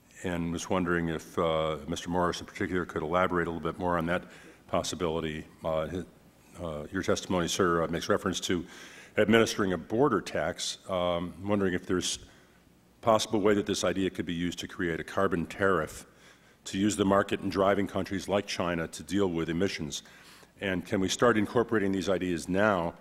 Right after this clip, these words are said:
into our bilateral trade agreements without waiting for a new Kyoto? So there's, there's plenty to discuss, uh, and, um,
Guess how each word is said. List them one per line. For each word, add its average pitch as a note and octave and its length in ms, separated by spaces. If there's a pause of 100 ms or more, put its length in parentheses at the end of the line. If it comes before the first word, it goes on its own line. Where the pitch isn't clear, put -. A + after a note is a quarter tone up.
(220)
into G2+ 220
our F2 100
bilateral F2+ 640
trade F#2+ 200
agreements D#2 440
without F2+ 280
waiting D#2 300
for - 160
a D#2+ 60
new D#2+ 120
Kyoto? D#2+ 600
So - 200
there's, E2 220 (320)
there's F2 160
plenty A#2 360
to - 140
discuss, G2+ 680
uh, F2 400
and, E2+ 360
um, D#2 260